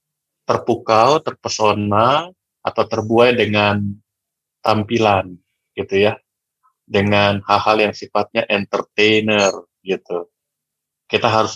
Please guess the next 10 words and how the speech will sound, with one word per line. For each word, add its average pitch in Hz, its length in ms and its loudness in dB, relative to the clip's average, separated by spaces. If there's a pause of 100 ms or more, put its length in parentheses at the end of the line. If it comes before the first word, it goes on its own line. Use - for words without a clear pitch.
lihat 107 320 2 (160)
siapa 110 320 -4
sih 139 240 -4
pusat 107 320 -2
ibadah 98 240 -2
kita, 90 480 -6 (480)
kita 139 240 0
jumpa 107 240 -2
dengan 101 240 0
siapa 95 480 -6